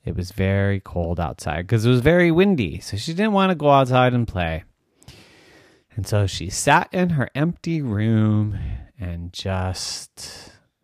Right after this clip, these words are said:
stayed bored. But then her daddy came in and said,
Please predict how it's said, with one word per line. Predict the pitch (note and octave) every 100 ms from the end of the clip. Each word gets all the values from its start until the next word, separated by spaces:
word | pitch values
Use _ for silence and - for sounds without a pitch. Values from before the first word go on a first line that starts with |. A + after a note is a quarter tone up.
| _
stayed | - - - F#2 F2+ F2+ F2+ F2+ -
bored. | G#2+ B2+ C3 - - - - _ _ _ _ _ - - _ -
But | C#3 E3
then | C#4+ D4 C#4 C4 A#3 _ -
her | G3
daddy | A#3+ A3+
came | F#3+ F3 D3+
in | C3+
and | B2 A#2
said, | A2+ G#2 G2